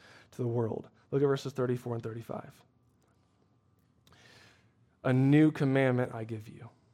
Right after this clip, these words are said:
that you love one another.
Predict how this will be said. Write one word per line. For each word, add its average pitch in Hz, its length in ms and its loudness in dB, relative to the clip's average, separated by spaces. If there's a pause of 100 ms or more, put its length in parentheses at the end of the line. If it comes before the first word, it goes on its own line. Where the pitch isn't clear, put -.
(1000)
that 120 100 -8
you 123 140 -4
love 117 280 -4
one 110 200 -8
another. 117 400 -12